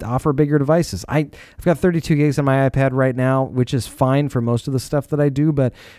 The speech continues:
when it comes to, you know, storing video and, and audio on it, uh, for when I'm on trips, it, it's, it feels a little bit lacking, honestly.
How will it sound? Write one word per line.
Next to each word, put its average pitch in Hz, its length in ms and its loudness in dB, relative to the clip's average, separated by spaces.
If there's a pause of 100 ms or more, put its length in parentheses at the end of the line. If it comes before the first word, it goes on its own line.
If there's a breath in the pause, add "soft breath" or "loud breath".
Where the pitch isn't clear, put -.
when 135 120 2
it 123 80 0
comes 143 300 0
to, 131 300 2
you 131 120 -2
know, 113 80 -2
storing 131 400 -2
video 123 480 2
and, 107 120 -4
and 110 180 -8
audio 123 520 0
on 123 240 -2
it, 143 200 -8
uh, 120 220 -2
for 113 200 -6
when 117 140 -2
I'm 113 280 -4
on 113 220 -6
trips, - 420 -4
it, 135 200 -8
it's, - 280 -4
it 135 140 -4
feels 143 280 2
a 143 60 0
little 143 140 2
bit 143 140 -2
lacking, 131 380 -4
honestly. 98 360 -2